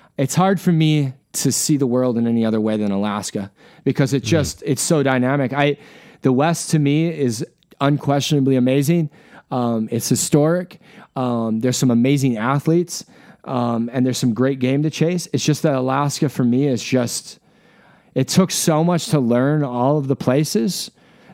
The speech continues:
Speaker 1: that, and, and so much dedication and so much failure <laughs> that
Speaker 2: Mm-hmm.
Speaker 1: it's hard for me to leave that. You know, I think John Muir talked about that, you know, you can leave Alaska, but it, but it doesn't want you to leave it. You know what I mean? And it stays with inside of you.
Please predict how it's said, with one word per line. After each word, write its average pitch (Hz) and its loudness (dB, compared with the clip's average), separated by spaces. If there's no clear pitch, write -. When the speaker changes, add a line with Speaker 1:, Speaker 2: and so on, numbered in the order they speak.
Speaker 1:
that, 139 0
and, 139 -4
and 135 -2
so 165 2
much 135 0
dedication 147 0
and 117 -2
so 151 0
much 127 -2
failure 170 0
<laughs> - -12
that 151 0
Speaker 2:
Mm-hmm. 123 0
Speaker 1:
it's 156 0
hard 180 2
for 208 2
me 185 4
to 170 2
leave 160 2
that. 110 -6
You 127 0
know, 139 4
I 143 2
think 156 2
John 151 2
Muir 160 2
talked 151 0
about 139 0
that, 127 -2
you 123 2
know, 135 0
you 180 4
can 175 2
leave 165 2
Alaska, 143 0
but 127 2
it, - -8
but 123 -2
it 131 2
doesn't 143 0
want 147 -2
you 131 2
to 135 2
leave 123 2
it. 135 -2
You 117 0
know 123 2
what 127 0
I 123 0
mean? 127 2
And 123 0
it 117 -2
stays 139 0
with 117 -4
inside 120 0
of 135 0
you. 185 2